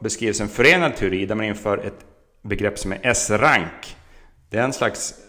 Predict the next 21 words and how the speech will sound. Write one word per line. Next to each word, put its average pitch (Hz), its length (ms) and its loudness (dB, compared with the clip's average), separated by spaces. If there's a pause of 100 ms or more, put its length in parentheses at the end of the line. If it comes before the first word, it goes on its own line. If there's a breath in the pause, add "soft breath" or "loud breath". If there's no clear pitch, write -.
storhet 110 460 0
som - 140 -2
är - 40 -4
invariant 113 540 4 (100)
under 110 300 2
konfluens. 107 920 2
Så - 160 -12
man 95 80 -6
får 110 80 -4
ett 104 100 -8
flödesschema 135 840 0 (380 loud breath)
för 107 120 -6
att 101 60 -6 (180)
klassificera 120 760 2
speciella 101 420 -2
funktioner 92 560 -6 (400 loud breath)
som - 180 -10
har 92 60 -2
ett 87 100 -6
begränsat 104 460 -4
antal 87 320 -6